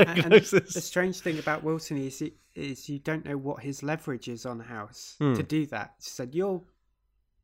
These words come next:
Speaker 1: ethically bad," and he's like, "Oh, okay."
Speaker 2: Yeah.
Speaker 1: And there's no real leverage yet. There's no real relationship.
Speaker 2: Yeah, which we find out the leverage is that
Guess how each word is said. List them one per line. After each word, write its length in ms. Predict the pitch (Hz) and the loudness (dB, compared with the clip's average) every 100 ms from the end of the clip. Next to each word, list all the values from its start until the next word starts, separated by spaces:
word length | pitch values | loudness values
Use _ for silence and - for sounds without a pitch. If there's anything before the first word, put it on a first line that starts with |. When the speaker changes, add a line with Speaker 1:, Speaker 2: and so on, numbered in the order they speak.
| - 170 | -14 -10
Speaker 1:
ethically 440 | 170 170 165 151 | -6 -4 -2 -4
bad," 380 | 147 147 123 113 | 0 0 0 -4
and 100 | 123 | -8
he's 160 | 120 | -8
like, 140 | 127 - - | -8 -8 -8
"Oh, 240 | 139 127 139 | -8 -8 -10
okay." 460 | 135 135 123 123 _ | -10 -8 -8 -8 _
Speaker 2:
Yeah. 300 | 143 127 113 117 _ _ | 2 2 2 -4 _ _
Speaker 1:
And 440 | 151 139 135 139 - _ _ - - _ | -4 -4 -4 -8 -14 _ _ -20 -20 _
there's 300 | 143 139 - | -6 -6 -2
no 100 | 160 | -2
real 420 | 143 143 135 127 - | 0 -2 -2 -6 -6
leverage 480 | 139 139 127 - 117 | -6 -4 -10 -10 -10
yet. 240 | 107 - _ _ 196 | -10 -10 _ _ -12
There's 200 | 135 151 | -10 -4
no 80 | 143 | -4
real 200 | 135 127 | -2 -6
relationship. 800 | 120 123 127 127 110 107 - - | -6 -6 -6 -8 -10 -12 -12 -6
Speaker 2:
Yeah, 180 | 123 104 - - | -6 -6 -8 -4
which 160 | 131 | 0
we 80 | 147 | 0
find 260 | 135 139 120 | 4 4 4
out 100 | 117 | 0
the 60 | |
leverage 380 | 110 101 101 92 | 0 -2 -4 -4
is 220 | 104 95 | -4 -4
that 200 | - 104 | -4 -6